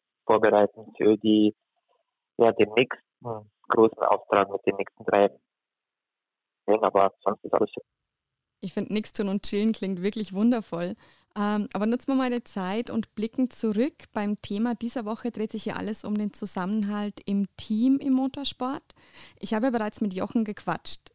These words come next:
Speaker 2: Ab zweitausendacht bist du ja mit ihnen in der W M an den Start gegangen und hast zweitausendelf den Moto zwei Titel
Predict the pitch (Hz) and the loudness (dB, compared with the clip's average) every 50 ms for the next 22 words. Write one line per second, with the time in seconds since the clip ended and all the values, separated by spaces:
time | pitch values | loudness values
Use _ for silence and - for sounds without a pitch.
0 | _ - - 202 - - - - - 196 196 202 - 220 208 190 214 196 - - | _ -8 -8 -8 -8 -10 -10 -6 -4 -4 -4 -4 -4 -4 -4 -4 -4 -4 -4 -4
1 | 220 247 - - _ - 220 - - 214 208 196 196 196 - - 208 208 208 208 | -4 -6 -8 -12 _ -12 -12 -8 -6 -4 -2 -2 -2 -4 -4 -4 -2 -2 0 0
2 | 202 196 190 175 185 180 175 180 185 190 190 175 170 - - - 175 185 - - | -2 -2 -4 -4 -6 -4 -4 -2 -2 -2 -2 -2 -4 -4 -6 -6 -6 -6 -6 -8
3 | 262 247 - 247 254 269 269 262 - 208 180 190 196 - - - 180 180 185 - | -8 -6 -4 -2 0 0 0 0 0 -2 -4 -6 -6 -8 -8 -6 -6 -4 -4 -4
4 | 196 190 196 185 - - 196 202 214 - - - 202 196 190 196 - 190 - - | -4 -4 -4 -6 -6 -4 -6 -6 -6 -6 -4 -4 -2 -2 -2 -4 -6 -10 -10 -8
5 | - 170 175 185 185 - - 202 196 - - 185 185 | -6 -6 -6 -6 -6 -8 -8 -8 -8 -6 -8 -8 -8